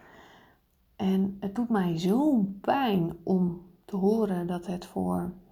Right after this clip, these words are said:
mijn kinderen, maar ik gok dat het voor heel veel anderen ook zo is, de enige reden is dat ze niet een uitzondering zijn.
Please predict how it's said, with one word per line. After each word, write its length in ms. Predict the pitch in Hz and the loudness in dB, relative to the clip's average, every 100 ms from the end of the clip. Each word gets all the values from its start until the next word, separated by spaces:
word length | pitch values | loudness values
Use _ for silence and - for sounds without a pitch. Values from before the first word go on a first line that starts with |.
| - | -6
mijn 280 | 190 190 202 | 0 2 0
kinderen, 400 | 196 175 170 170 | 0 -2 -4 -4
maar 220 | 170 - | -6 -8
ik 120 | 190 | -8
gok 280 | - 185 185 | -6 -6 -6
dat 140 | 175 | -10
het 140 | 180 190 | -10 -10
voor 240 | - 180 | -6 -4
heel 240 | 170 180 180 | -2 -4 -4
veel 260 | 185 185 202 | -4 -6 -4
anderen 340 | 190 170 180 | -4 -2 -2
ook 180 | 190 196 | -4 -4
zo 180 | 185 170 | -4 -4
is, 340 | 170 165 - - - - - _ | -6 -8 -14 -20 -20 -20 -20 _
de 80 | - | -8
enige 360 | 233 226 202 | -2 -2 -2
reden 380 | 202 196 196 202 | -2 0 0 0
is 220 | 190 190 | -4 -6
dat 180 | - 190 | -8 -10
ze 120 | - | -4
niet 220 | 185 196 190 | -2 0 -2
een 100 | 190 | -6
uitzondering 680 | 196 196 190 175 170 165 | -8 -8 -6 -4 -4 -6
zijn. 420 | - 175 196 233 | -6 -6 -6 -8